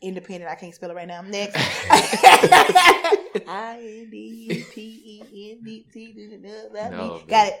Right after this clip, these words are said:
Speaker 1: Did I get it?
Speaker 2: She had to prove herself.
Speaker 1: I had to, but y'all know I spell it. But that, that, that was me at the time. I was like, "Well, shit, you big and bad and bold." And so I boldly, I was like,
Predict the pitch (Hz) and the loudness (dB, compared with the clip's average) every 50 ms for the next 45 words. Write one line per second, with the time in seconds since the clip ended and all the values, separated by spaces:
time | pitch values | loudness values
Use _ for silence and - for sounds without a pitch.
0 | - _ - 196 202 214 220 226 226 226 233 117 113 110 95 95 - - 107 101 | -16 _ -12 -12 -10 -10 -10 -12 -12 -10 -8 -4 -4 -4 -4 -6 -8 -12 -14 -14
1 | 90 90 90 - - 95 90 90 - - - _ 170 185 185 170 - 180 175 165 | -14 -18 -20 -20 -18 -18 -16 -16 -18 -20 -16 _ -8 -8 -8 -8 -10 -14 -18 -16
2 | 160 175 151 147 143 175 175 143 - _ - - - _ _ - - - - - | -16 -16 -18 -18 -20 -20 -20 -20 -20 _ -20 -20 -20 _ _ -20 -20 -20 -8 -4
3 | 233 262 254 254 277 294 - - 254 285 392 311 294 285 277 269 269 262 269 269 | -4 -2 6 6 6 6 6 6 6 6 6 6 4 4 4 2 2 2 -2 -8
4 | 254 247 269 247 330 427 415 415 415 415 427 427 415 - - 427 415 539 _ _ | -10 -8 -6 -6 -6 -6 -8 -10 -10 -8 -10 -10 -10 -12 -16 -18 -20 -20 _ _
5 | 392 415 440 294 302 294 269 262 254 254 247 233 240 226 226 247 277 311 349 359 | -16 -14 -10 -8 -8 -8 -8 -6 0 2 2 2 2 0 0 0 0 -2 -4 -8
6 | 359 - _ - - - _ 254 262 269 - 339 269 262 214 240 294 330 220 190 | -10 -14 _ -20 -20 -14 _ -2 -2 -2 2 2 2 2 4 2 0 -2 -4 -8
7 | - _ _ _ _ _ _ _ _ _ _ _ _ _ 277 196 - 208 202 233 | -16 _ _ _ _ _ _ _ _ _ _ _ _ _ -20 -10 -4 0 4 6
8 | 262 277 277 277 294 254 214 240 269 330 277 311 285 254 254 247 233 214 202 202 | 6 6 4 0 -4 -2 -2 0 0 0 0 2 0 0 0 -2 -2 -2 0 0
9 | 190 185 185 170 165 - - | 0 0 -2 -4 -4 -8 -16